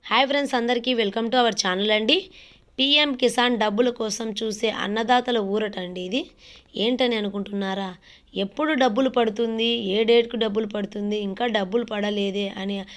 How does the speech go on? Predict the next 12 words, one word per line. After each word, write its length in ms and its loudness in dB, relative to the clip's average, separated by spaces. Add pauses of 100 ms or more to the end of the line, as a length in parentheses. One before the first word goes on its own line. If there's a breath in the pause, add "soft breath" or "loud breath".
(240 loud breath)
రైతులందరూ 640 0 (120)
ఎంతో 200 -4 (160)
ఆందోళన 360 -2 (100)
చెందుతున్నారండి. 800 -6 (540 loud breath)
అయితే 240 0 (300)
ఈ 40 -2 (220)
విషయాలన్నీ 680 2
మనం 220 -2
ఈ 100 -2
వీడియోలో 480 0
క్లారిటీగా 560 -2
తెలుసుకుందాము. 640 -8